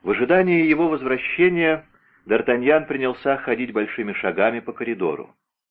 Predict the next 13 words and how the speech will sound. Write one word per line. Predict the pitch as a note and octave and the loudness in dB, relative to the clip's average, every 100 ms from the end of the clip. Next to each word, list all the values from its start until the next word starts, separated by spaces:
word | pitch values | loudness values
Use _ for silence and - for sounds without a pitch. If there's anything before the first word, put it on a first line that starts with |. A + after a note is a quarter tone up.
| _ _ | _ _
Леон | F2 D#2+ F2 F#2 | -6 -2 -2 -2
возвратился. | F#2+ G#2 G#2+ G2 D#2 - - _ _ _ _ _ _ _ _ _ | -6 -4 -4 -4 -8 -10 -20 _ _ _ _ _ _ _ _ _
"Что | - - A2 | -16 -2 0
же | G2+ | 0
сказал | G2+ - F#2 F#2+ F2+ | -4 -4 0 0 0
король?" — | - F2+ E2+ F#2+ - _ _ _ _ _ | 0 2 2 0 -6 _ _ _ _ _
спросил | - G#2 G2 A#2 | -6 -4 -2 -4
Д'Артаньян. | G#2 G2+ G#2 G2+ G2+ G2+ _ _ _ _ _ _ _ _ _ - | -2 -2 -2 0 0 0 _ _ _ _ _ _ _ _ _ -6
"Он | F3 F#3+ | -6 -4
сказал: | - D#3 E3 F#3 | -2 0 2 0
'Хорошо", — | - C#3+ C3 - G2+ G2 - _ _ _ _ _ _ _ | 0 0 0 0 0 0 -2 _ _ _ _ _ _ _
ответил | F#2 - G2 F#2+ F2 | -8 -2 -2 -2 -2
Леон. | E2+ E2+ E2 | 0 0 -2